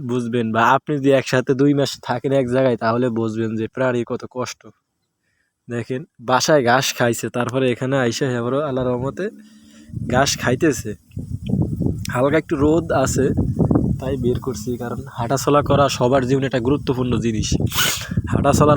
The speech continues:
না করলে শরীর, মনে করেন যে, যে জায়গা আছে ওই জায়গায় বসে থাকে, শরীর আর অত বেশি কাজ করতে পারবেন না, শরীর দ্বারা অনেক কিছু করতেও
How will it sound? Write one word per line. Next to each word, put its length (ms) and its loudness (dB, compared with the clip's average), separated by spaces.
না 60 6
করলে 300 4
শরীর, 280 2
মনে 200 4
করেন 220 2
যে, 80 4
যে 180 4
জায়গা 220 6
আছে 140 0
ওই 120 2
জায়গায় 260 4
বসে 260 0
থাকে, 220 -4
শরীর 300 -4
আর 60 -4
অত 100 -4
বেশি 180 0
কাজ 120 4
করতে 260 -4
পারবেন 340 0
না, 80 4
শরীর 280 -2
দ্বারা 200 4
অনেক 200 -6
কিছু 200 -20
করতেও 280 -8